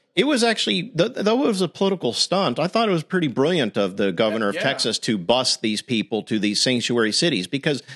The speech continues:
Speaker 1: they're the ones who said they will not arrest and prosecute illegal immigrants or, or, or, like they say, undocumented workers. Well,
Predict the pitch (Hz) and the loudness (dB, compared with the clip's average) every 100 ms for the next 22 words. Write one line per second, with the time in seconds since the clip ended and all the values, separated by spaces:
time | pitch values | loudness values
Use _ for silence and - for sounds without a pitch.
0 | _ 151 247 285 208 202 170 170 - 190 | _ 2 4 2 2 2 2 2 2 2
1 | 175 117 101 _ _ _ _ _ _ - | 2 2 -2 _ _ _ _ _ _ 2
2 | 165 214 214 190 185 160 156 156 - 139 | 4 4 4 4 2 2 2 2 0 -4
3 | 120 139 143 139 110 135 113 104 - - | -2 0 0 -2 -4 0 0 -2 -8 -6
4 | 113 131 120 110 117 104 90 90 - 95 | 0 2 2 2 2 2 0 0 0 0
5 | - 117 - 110 110 117 123 113 120 - | 2 2 2 2 2 2 0 0 -2 2
6 | 117 104 127 135 117 120 - 110 107 101 | 0 0 0 2 2 0 0 0 2 2
7 | 107 117 - 71 - _ _ _ _ - | 2 0 -2 -6 -8 _ _ _ _ -2
8 | 127 247 302 | 0 2 -2